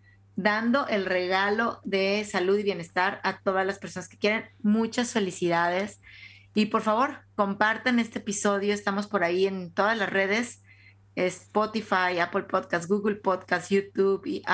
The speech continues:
iVoox, Podbean. Y pues bueno, creo que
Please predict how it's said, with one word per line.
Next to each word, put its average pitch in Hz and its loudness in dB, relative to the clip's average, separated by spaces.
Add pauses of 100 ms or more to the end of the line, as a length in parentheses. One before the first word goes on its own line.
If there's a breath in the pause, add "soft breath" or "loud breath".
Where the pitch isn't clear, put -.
(120)
iVoox, 185 -2
Podbean. 220 2 (560 loud breath)
Y 226 2
pues 190 -2
bueno, 131 -2
creo 180 -4
que 185 -2